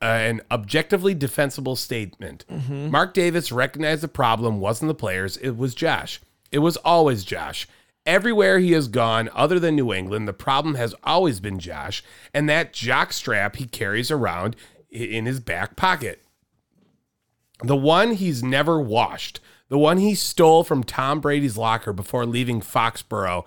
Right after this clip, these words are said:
Speaker 2: Gross.
Speaker 1: and striking out on his own. The one he tossed to anyone who ever questioned his football acumen. Smell it? He'd say, uh, "Any questions?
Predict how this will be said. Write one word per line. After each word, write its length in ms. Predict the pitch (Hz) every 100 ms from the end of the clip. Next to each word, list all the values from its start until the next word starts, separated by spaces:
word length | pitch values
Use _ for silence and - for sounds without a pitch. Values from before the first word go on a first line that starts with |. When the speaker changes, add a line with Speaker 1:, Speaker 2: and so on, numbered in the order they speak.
| -
Speaker 2:
Gross. 200 | 104 101
Speaker 1:
and 100 | 117
striking 640 | - - 127 151 165 160
out 180 | 123 120
on 160 | 113 110
his 160 | 101
own. 320 | 110 95 78 - - _
The 80 | -
one 220 | 147 185
he 100 | 247
tossed 540 | 202 - 175 151 143 -
to 120 | 147
anyone 460 | 135 151 165 165 165
who 140 | 147 131
ever 280 | 127 156
questioned 560 | 160 - 139 135 147 131
his 180 | 117 104
football 480 | - 139 - 117 113
acumen. 560 | 107 110 - 98 87 82 _ _
Smell 420 | - - 123 139
it? 160 | 185 220 - - _
He'd 260 | - 185
say, 480 | 143 147 139 170 180 - _ _ -
uh, 180 | 127 -
"Any 240 | 139 147 127
questions? 680 | - 139 147 208 226 -